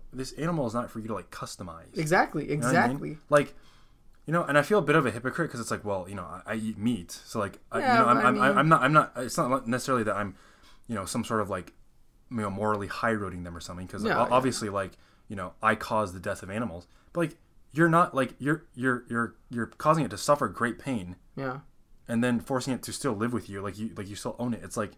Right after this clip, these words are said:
Speaker 1: ah, I don't know, it's a weird,
Speaker 2: It's,
Speaker 1: very weird
Speaker 2: it's,
Speaker 1: dynamic to me.
Speaker 2: I think, I think pulling the meat thing is, is way different because you're, I mean, granted,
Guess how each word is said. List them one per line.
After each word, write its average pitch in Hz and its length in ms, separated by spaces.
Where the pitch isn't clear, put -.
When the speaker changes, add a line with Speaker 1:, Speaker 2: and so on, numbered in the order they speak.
Speaker 1:
ah, 131 260
I 104 60
don't 117 80
know, 117 60
it's 113 140
a 131 40
weird, 131 160
Speaker 2:
It's, 117 80
Speaker 1:
very 160 160
weird 143 220
Speaker 2:
it's, 120 100
Speaker 1:
dynamic 117 280
to - 60
me. 175 60
Speaker 2:
I 208 80
think, 214 220
I 196 60
think 233 180
pulling 254 180
the 202 60
meat 156 200
thing 170 180
is, 135 120
is 127 240
way 131 240
different 127 300
because 131 320
you're, 143 360
I 160 120
mean, 170 160
granted, 156 840